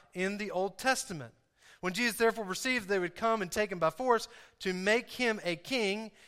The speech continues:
he departed again to a mountain himself alone. Now, here's what we're gonna do. We're gonna have a couple of big idea statements. Big idea statements as we walk through this section of Scripture. So here's your first big idea. Here's your first big idea.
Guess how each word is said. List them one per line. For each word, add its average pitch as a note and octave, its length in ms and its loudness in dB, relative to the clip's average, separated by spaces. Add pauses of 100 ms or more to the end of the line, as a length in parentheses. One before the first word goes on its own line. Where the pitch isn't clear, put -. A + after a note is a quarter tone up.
he G#3 120 0
departed G#3+ 480 2
again G3 280 -2
to F3+ 100 -8
a D#3 40 -4
mountain F3+ 360 2
himself E3+ 360 -2
alone. G3 220 0
Now, D#3+ 100 0
here's G3+ 140 0
what G#3 100 -2
we're G#3+ 160 -2
gonna A#3 140 2
do. D#3+ 100 0 (240)
We're F3+ 120 2
gonna G#3+ 100 4
have G#3 180 6
a G3+ 60 -4
couple G3 340 2
of D3+ 140 -4
big G#3+ 180 2
idea A3 380 6
statements. C3 560 -10 (440)
Big G3+ 200 4
idea G3+ 260 6
statements D#3+ 300 -4
as D3+ 120 -12
we D#3+ 60 -8
walk F#3 320 2
through F#3 300 -4 (180)
this E3 140 -8
section F3 260 -2
of D#3+ 60 -10
Scripture. F3 180 -4
So D#3 60 -4
here's F#3+ 160 0
your F#3+ 80 -4
first G3 240 -2
big F#3+ 160 0
idea. E3 400 2 (380)
Here's F#3 180 -4
your F#3 80 -2
first F3+ 240 -4
big F3+ 160 0
idea. F3 400 4